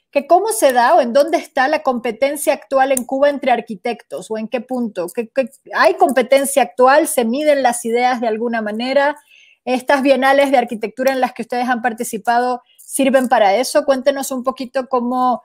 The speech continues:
cómo comparar, que finalmente es de lo que va una competencia, en la práctica o-,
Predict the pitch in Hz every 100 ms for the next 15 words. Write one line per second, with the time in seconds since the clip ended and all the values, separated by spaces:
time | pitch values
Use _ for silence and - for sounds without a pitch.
0 | _ - 269 320 294 254 220 220 220 233
1 | 403 320 214 202 208 226 233 226 240 190
2 | 170 214 214 226 - 190 208 233 220 220
3 | 202 190 180 220 226 - 269 311 233 233
4 | 220 254 247 - 247 254 247 247 226